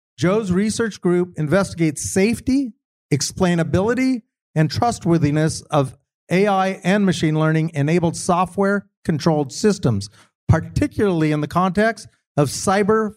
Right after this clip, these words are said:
physical systems. He has made significant contributions to mathematically analyze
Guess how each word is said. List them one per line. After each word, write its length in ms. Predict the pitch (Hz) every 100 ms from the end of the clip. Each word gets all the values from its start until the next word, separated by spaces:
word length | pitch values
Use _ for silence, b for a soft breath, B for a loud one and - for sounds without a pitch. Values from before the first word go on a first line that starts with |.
| -
physical 460 | 175 170 180 175
systems. 640 | 156 - 170 - 110 98 - _ _ _
He 80 | 185
has 140 | 170
made 200 | 180 175
significant 720 | 151 131 151 208 247 240 220
contributions 720 | 190 196 175 160 185 196 196
to 160 | - 185
mathematically 920 | 160 156 151 156 180 220 226 226 -
analyze 680 | 170 185 190 202 214 214